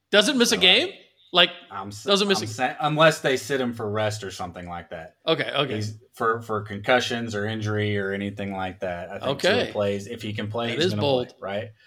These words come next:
Speaker 2: So that's my bold prediction. Two guys that I think are gonna have a breakout season, and why I was,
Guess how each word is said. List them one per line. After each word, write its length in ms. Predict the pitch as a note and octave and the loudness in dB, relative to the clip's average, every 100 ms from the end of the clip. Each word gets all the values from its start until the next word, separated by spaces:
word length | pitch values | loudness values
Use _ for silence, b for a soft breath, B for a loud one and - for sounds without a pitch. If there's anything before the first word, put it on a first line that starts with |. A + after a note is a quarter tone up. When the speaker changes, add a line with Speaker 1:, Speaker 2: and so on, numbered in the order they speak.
| b | b
Speaker 2:
So 180 | - F#2+ | -10 -2
that's 200 | G2+ A2 | 0 0
my 160 | A2 G2+ | 0 -2
bold 500 | E2+ G#2+ A2+ A#2 A2+ | 2 0 2 0 -2
prediction. 560 | A#2 F#2 E2+ - E2 _ _ b b b b b b _ | -2 -2 -4 -8 -12 _ _ b b b b b b _
Two 180 | - C3+ | -4 0
guys 300 | C3 C3 C3 | 4 4 4
that 100 | B2 | 2
I 80 | A2+ | 0
think 220 | A2 A#2 | -4 -6
are 80 | A2+ | -6
gonna 160 | G#2+ G#2+ | -4 -2
have 160 | G#2+ | -2
a 60 | G2+ | -2
breakout 400 | F#2 G2+ G2+ G2 | -4 -4 -4 -6
season, 320 | - G#2 G2+ | -8 -6 -6
and 160 | F#2 F2+ | -8 -6
why 180 | F#2+ F#2+ | -2 0
I 80 | |
was, 420 | F#2 F2+ F2 - | 0 0 -6 -14